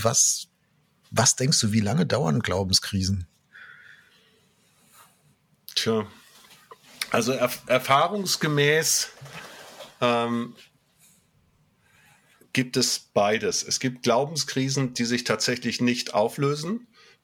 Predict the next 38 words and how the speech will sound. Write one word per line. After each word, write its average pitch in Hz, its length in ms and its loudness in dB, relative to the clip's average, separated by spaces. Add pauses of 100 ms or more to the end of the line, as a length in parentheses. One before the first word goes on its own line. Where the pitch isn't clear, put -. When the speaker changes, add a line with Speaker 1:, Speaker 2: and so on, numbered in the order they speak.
Speaker 2:
und 117 100 -4
es 120 120 -2
gibt 123 200 -4
Glaubenskrisen, 113 720 0
die 107 120 -4
sich 101 220 -2
auflösen. 76 640 -4 (600)
Ich - 120 -8
kenne 175 320 2
Menschen, 139 560 0
die 120 180 0
gläubig 110 520 0
waren 143 520 0
und 110 360 -4
durch 110 240 -2
unterschiedliche 131 720 0
Lebensumstände 120 1080 -2
oder 127 260 0
auch 139 140 0
durch, 127 520 -2
durch 120 380 -2
Entfremdung 127 580 0
ihren 117 160 0
Glauben 110 320 2
verloren 101 600 0
haben. 76 280 -4 (380)
Schlicht 139 280 -2
und 120 120 -2
ergreifend 92 500 0
ihren 92 140 -2
Glauben 87 340 0
verloren 110 440 -2
haben. 110 260 -2 (640)
Und 117 120 -4
deren 135 220 2
Glaubenskrise 143 640 0
ist 127 240 -2
nie, 147 380 -2